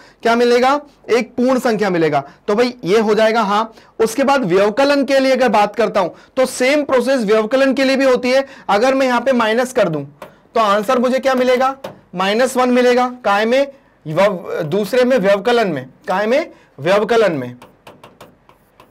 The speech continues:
व्यवकलन, ठीक है,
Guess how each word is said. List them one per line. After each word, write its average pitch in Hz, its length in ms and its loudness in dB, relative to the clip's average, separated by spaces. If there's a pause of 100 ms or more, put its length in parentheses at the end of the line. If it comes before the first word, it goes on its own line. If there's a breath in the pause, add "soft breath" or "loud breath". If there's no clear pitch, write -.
(360)
व्यवकलन, 170 920 -2 (2750)
ठीक 226 160 -2
है, 269 280 -2